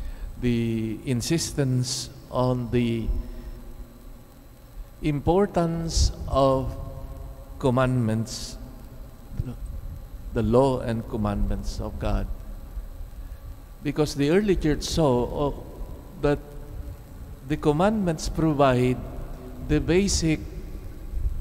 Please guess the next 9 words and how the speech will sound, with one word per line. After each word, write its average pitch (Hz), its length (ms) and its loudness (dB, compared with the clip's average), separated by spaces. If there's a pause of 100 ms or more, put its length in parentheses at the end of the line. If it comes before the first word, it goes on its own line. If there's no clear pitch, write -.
(320)
perimeters 123 1200 0 (1500)
for 147 160 6
the 139 100 4
conduct 139 560 2 (340)
of 139 400 4 (1500)
Christians. - 840 2 (1080)
Why? 143 360 4 (220)
Because 160 300 -4
it, 147 100 -2